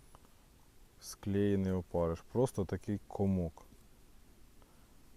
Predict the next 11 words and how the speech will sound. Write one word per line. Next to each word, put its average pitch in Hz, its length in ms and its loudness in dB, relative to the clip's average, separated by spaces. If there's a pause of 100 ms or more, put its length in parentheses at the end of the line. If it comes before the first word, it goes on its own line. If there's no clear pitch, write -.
(440)
Дивіться, 90 300 -2
він 95 220 0
взагалі 95 340 0 (920)
не 87 180 -2
розвалюється. 87 680 0 (280)
Оце 117 200 -4
супер. - 420 -8 (240)
Оце - 380 2 (880)
справжній 107 600 4
результат 95 580 -4
класний. - 460 -6